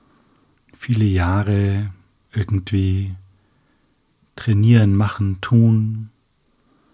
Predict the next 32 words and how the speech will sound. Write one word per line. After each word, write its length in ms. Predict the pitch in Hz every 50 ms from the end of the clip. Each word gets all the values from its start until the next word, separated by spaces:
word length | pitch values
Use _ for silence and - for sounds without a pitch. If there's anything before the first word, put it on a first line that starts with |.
| _ _ _ _ _ _ _ _ _ _ _ _
und 160 | 120 120 - -
alles 320 | 101 107 117 113 - -
ist 200 | 120 90 - -
so 200 | - 117 95 85
weit 400 | 90 82 90 101 98 - - 101
weg, 540 | 98 98 110 - - - - - - - - _ _ _ _ _ _ _ _ _
auch 240 | - 135 113 - -
in 60 | 139
einer 220 | 113 98 104 98
räumlichen 640 | 90 82 87 95 104 117 117 113 95 - - 107 101
Vorstellung. 960 | - - - 101 107 104 - - - - 107 101 101 101 101 101 101 98 90 - - - _ _ _ _ _ _ _ _ _ _ _ _ _ -
Der 160 | - 98 73
Heilige 380 | 76 92 98 98 95 92 113 107
Geist 520 | - - 90 95 107 110 107 - - -
ist 200 | 110 - - -
vielleicht 340 | - 101 98 92 80 - -
irgendwie 720 | 143 117 101 95 98 90 92 - 98 98 98 101 98 87
weit 400 | 90 87 87 92 95 95 - 101
weg 320 | 98 104 120 117 - - 107
und 220 | 95 92 - -
Gott 200 | - 107 - -
ist 200 | 110 - - -
noch 160 | 98 92 -
viel 240 | - - 104 101 90
weiter 460 | 90 87 104 120 120 - 120 110 101
weg 340 | 107 110 113 117 - - -
und 360 | 92 90 90 87 - - - _ _ _ _ _ _ _ _ _ _ _ _ _ _ _ _
der 120 | - 98 90
Himmel 420 | 85 98 113 117 113 110 113 113
ist 200 | 101 107 - -
sonst 440 | - 110 117 131 127 - - - 113
wo. 400 | 110 110 113 113 113 117 110